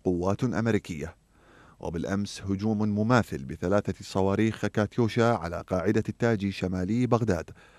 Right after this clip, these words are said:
التي تتمركز فيها قوات أمريكية أيضًا، لكن دون خسائر بشرية. وفي محافظة البصرة جنوبي العراق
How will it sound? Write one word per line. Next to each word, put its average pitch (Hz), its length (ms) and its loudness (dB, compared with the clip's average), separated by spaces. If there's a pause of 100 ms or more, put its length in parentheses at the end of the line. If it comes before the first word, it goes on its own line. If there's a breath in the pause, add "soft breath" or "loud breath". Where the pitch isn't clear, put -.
(140 loud breath)
التي 82 280 -4
تتمركز 92 640 -2
فيها 95 460 0
قوات 90 500 -2
أمريكية 85 760 -4 (240)
أيضًا، 87 340 -2 (460 soft breath)
لكن 95 480 0
دون 98 300 0
خسائر 87 580 -2
بشرية. 87 560 -4 (880 soft breath)
وفي 131 320 2
محافظة 123 560 4
البصرة 107 500 2
جنوبي 95 500 4
العراق 98 520 0